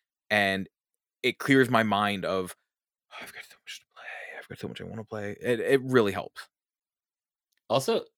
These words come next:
Speaker 2: I don't know about you. I feel like I play more games when I'm incredibly anxious.
Speaker 1: Yes.
Speaker 2: Like, it's, it's just so nice to, like, distract myself or, like, give myself, like, these little micro goals to, like, reach, you know, where, whether it is just, like, me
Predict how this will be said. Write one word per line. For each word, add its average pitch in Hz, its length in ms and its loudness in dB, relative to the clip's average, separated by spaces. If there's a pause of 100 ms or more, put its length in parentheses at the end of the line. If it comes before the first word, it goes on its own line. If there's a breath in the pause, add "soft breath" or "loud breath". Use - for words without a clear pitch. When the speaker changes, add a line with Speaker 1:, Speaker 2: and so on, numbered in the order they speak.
(380)
Speaker 2:
I 117 60 4
don't 143 80 6
know 233 80 6
about 113 200 10
you. 107 340 4
I 117 140 4
feel 262 180 -2
like 269 160 4
I 104 160 6
play 117 420 2
more 104 280 2
games 98 400 -2
when 101 80 0
I'm 90 140 -4
incredibly 87 500 -6
anxious. 123 520 -8 (600)
Speaker 1:
Yes. 127 220 6
Speaker 2:
Like, 113 140 2
it's, 110 200 0
it's 117 180 -2
just 120 240 2
so 113 200 6
nice 104 300 2
to, 110 60 -2
like, 101 160 0
distract 92 380 -4
myself 95 480 0
or, 92 80 -2
like, 90 240 -2 (260 loud breath)
give 117 160 2
myself, 107 420 4
like, 101 100 2
these 95 180 -4
little 98 200 0
micro 90 440 -2
goals 98 480 -2
to, 95 100 -8
like, 78 200 -4
reach, 92 300 -6
you 104 40 -4
know, 87 100 -2
where, 87 140 0
whether 107 420 2
it 95 60 0
is 98 180 -2
just, 95 160 -4
like, 95 120 0
me 92 360 -2